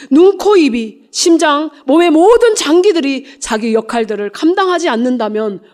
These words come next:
몸이 건강할 수 없지 않습니까? 눈에 보이는 곳에서 보이지 않는 곳에서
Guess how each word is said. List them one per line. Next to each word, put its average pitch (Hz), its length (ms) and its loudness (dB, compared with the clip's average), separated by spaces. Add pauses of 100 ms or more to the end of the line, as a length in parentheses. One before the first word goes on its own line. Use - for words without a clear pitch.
몸이 214 400 -2
건강할 254 480 -6
수 175 380 -12
없지 190 320 -10
않습니까? 214 640 -14 (540)
눈에 339 340 4
보이는 427 540 4
곳에서 254 540 0
보이지 226 460 -2
않는 311 380 4
곳에서 208 640 -4